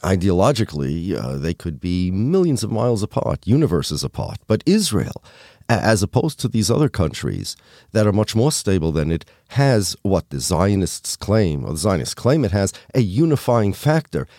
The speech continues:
an actual national goal. The national goal of Israel is the self-determination of the Jewish people,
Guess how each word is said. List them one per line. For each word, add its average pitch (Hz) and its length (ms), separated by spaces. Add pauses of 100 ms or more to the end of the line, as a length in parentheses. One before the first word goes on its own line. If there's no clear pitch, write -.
(180)
an 117 240
actual 117 540
national 113 720
goal. 101 420 (300)
The 101 100
national 113 480
goal 113 260
of 110 120
Israel 85 440 (240)
is 101 140
the 90 80
self-determination 113 1120
of - 140
the 107 100
Jewish 113 380
people, 92 460